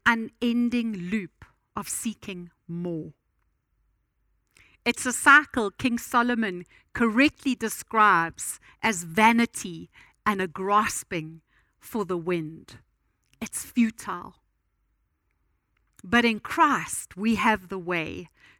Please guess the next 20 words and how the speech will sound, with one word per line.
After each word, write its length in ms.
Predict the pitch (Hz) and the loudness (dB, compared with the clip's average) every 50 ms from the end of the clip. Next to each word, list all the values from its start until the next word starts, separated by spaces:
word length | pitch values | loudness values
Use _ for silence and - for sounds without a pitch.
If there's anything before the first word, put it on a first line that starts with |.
| _ - | _ -10
to 140 | - 240 | -10 -10
finally 800 | 190 - - - 285 285 311 339 359 370 359 359 339 294 302 285 | -10 -4 2 6 8 8 10 10 8 8 6 4 4 4 4 4
say 340 | - - - 254 247 220 214 | 4 2 0 0 0 0 0
to 200 | - - - 214 | -4 -8 -10 -8
these 260 | 190 208 202 196 - | -6 -6 -8 -8 -6
appetites 640 | - 202 - - 202 - - 202 185 175 - - - | -8 -8 -8 -10 -14 -8 -4 -4 -4 -4 -6 -10 -16
of 80 | 165 | -12
the 100 | - 170 160 | -10 -10 -10
flesh, 560 | - - 180 165 175 175 - - - - - _ _ _ _ _ _ _ _ _ - | -8 -6 -8 -6 -8 -8 -14 -18 -20 -20 -20 _ _ _ _ _ _ _ _ _ -4
"Enough." 760 | 226 214 208 208 208 185 160 - - - - - - _ _ _ _ _ _ _ _ _ _ _ _ _ _ _ _ _ _ _ _ _ _ _ _ _ _ _ _ _ _ _ _ _ | -2 0 2 6 6 6 6 6 0 -12 -20 -20 -20 _ _ _ _ _ _ _ _ _ _ _ _ _ _ _ _ _ _ _ _ _ _ _ _ _ _ _ _ _ _ _ _ _
But 220 | 165 185 185 - | -6 -6 -6 -6
do 220 | - 185 190 190 165 | -8 -10 -8 -6 -6
we? 240 | 165 156 147 151 _ _ _ _ _ _ _ _ _ _ _ _ _ _ _ _ _ _ _ _ _ _ _ _ _ _ _ _ _ _ _ | -6 -6 -6 -8 _ _ _ _ _ _ _ _ _ _ _ _ _ _ _ _ _ _ _ _ _ _ _ _ _ _ _ _ _ _ _
What 240 | - 196 240 294 - - | 0 4 4 4 4 4
appetites 720 | 226 - - - 254 - - 233 220 202 180 - - - | 2 2 2 0 -6 -4 -2 0 0 0 -2 -4 -8 -10
are 80 | 208 180 | -10 -10
driving 600 | - - 185 185 180 180 190 185 180 180 175 170 | -10 -6 -2 0 2 2 0 0 -2 -4 -6 -6
you 280 | 165 160 175 180 170 | -8 -8 -8 -8 -8
right 300 | 156 180 - 156 160 151 - | -6 -6 -6 -6 -6 -8 -10
now? 320 | - 170 160 147 - 175 | -8 -8 -6 -6 -8 -12